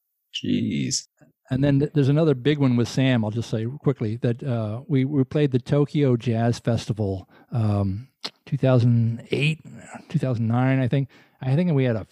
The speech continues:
Speaker 2: fifteen-piece band. We had, like, a big horn section, big vocal section, big rhythm section,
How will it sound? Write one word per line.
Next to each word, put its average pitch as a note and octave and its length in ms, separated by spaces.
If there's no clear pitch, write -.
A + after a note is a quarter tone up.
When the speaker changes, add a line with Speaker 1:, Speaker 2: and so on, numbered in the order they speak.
Speaker 2:
fifteen-piece C3+ 840
band. A2+ 400
We A2+ 80
had, G2+ 120
like, F#2 180
a - 60
big D3+ 260
horn C3 220
section, B2 380
big C3 180
vocal B2 280
section, A#2 360
big B2 200
rhythm A#2+ 260
section, A#2 420